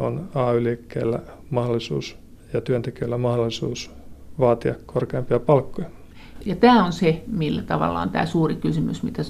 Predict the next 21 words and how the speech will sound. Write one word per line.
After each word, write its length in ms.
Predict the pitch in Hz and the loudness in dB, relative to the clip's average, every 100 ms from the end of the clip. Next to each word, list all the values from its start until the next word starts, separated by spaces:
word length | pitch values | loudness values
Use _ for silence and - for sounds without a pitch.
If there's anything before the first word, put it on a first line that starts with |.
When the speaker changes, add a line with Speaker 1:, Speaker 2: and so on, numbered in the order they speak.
| - | -2
Speaker 2:
E 200 | 175 165 | 2 4
U:n 220 | - - - | 2 0 -4
alueella 420 | - - - - | -4 -2 -2 -2
mietitään, 600 | - - - - - - | -4 -4 -6 -8 -6 -6
että 300 | - - - - - - - - | -6 -6 -8 -10 -16 -16 -10 -4
jyrääkö 600 | 165 165 - - - - | -2 -2 -4 -4 -6 -6
halpatuontimaat 1120 | - 156 294 - - - - - - - - | -2 -2 -2 -6 -6 -6 -6 -6 -4 -2 -2
meidät, 420 | 139 - - - | -4 -2 -4 -6
niin 320 | - - - - | -6 -6 -6 -2
tää 160 | 160 | -2
on 80 | 143 | 0
se, 100 | 156 | -2
millä 260 | 151 147 143 | -2 -2 -4
tätä 280 | - - - - - - | -6 -8 -8 -10 -8 -6
joudut-, 300 | - 147 - - - - | -4 -2 -4 -8 -10 -6
pystytään 420 | 165 - 147 147 | -6 -6 -4 -2
jonkun 260 | 160 156 | -2 -4
verran 260 | - 131 156 | -4 -2 2
loiventamaan 640 | 165 147 - - - - | 2 2 0 -2 -4 -4
tätä 260 | - - 190 - - - - - | -8 -10 -10 -12 -16 -18 -16 -4
jyräämistä. 600 | 170 147 131 - - - | -2 0 -2 -4 -6 -14